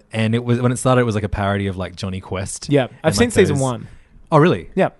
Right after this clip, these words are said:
Speaker 1: Cool. So it gets incredibly, I mean, I know we just hung shit on C W shows for doing this. I feel like all
Speaker 2: That
Speaker 1: shows,
Speaker 2: season it gets
Speaker 1: all
Speaker 2: good.
Speaker 1: shows are better than their first season. What show, what, sh-, what, what, what shows aren't?
Speaker 2: Um,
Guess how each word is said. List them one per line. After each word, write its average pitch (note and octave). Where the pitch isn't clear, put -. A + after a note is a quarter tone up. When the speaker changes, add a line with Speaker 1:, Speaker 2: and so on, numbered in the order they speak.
Speaker 1:
Cool. -
So C3
it C#3
gets E3+
incredibly, A#2
I A2+
mean, G#2
I G2+
know G#2
we G2
just F#2
hung G#2
shit G2+
on F#2+
C G2
W F#2+
shows F#2+
for G2+
doing F2+
this. F#2
I D3
feel G3
like F3
all B2
Speaker 2:
That A#3
Speaker 1:
shows, A3+
Speaker 2:
season F#3
it E3
gets D3
Speaker 1:
all A3+
Speaker 2:
good. D#3
Speaker 1:
shows D3+
are C3+
better A2
than G2+
their F#2+
first F2
season. D#2+
What C#3+
show, C3+
what, B2+
sh-, -
what, C3+
what, C3
what B2+
shows A2+
aren't? F#2
Speaker 2:
Um, C3